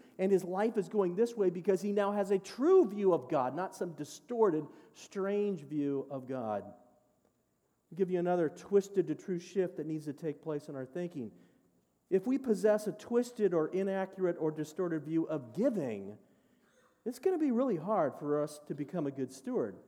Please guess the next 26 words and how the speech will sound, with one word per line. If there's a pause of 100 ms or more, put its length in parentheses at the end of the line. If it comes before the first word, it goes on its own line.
(800)
So
let
me
give
you
a
true,
accurate
statement
that
the
Bible
teaches
about
giving. (400)
The
Bible
says
this
in
Acts
twenty
thirty-five.
If
you
say,